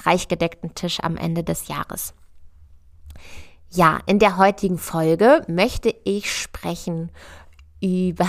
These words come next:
<laughs> eine Zwiebel. Ähm, kann man ja auch mal drüber reden und vielleicht hattet ihr ja auch über Weihnachten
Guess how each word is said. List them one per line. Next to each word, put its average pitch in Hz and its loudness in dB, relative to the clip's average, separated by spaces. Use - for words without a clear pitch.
<laughs> 175 -6
eine 214 6
Zwiebel. 240 4
Ähm, 240 -2
kann 330 0
man 370 6
ja 359 4
auch 349 -4
mal 311 6
drüber 180 4
reden 180 2
und 196 2
vielleicht 196 4
hattet 202 0
ihr 196 0
ja 185 0
auch 190 2
über 180 2
Weihnachten 180 -2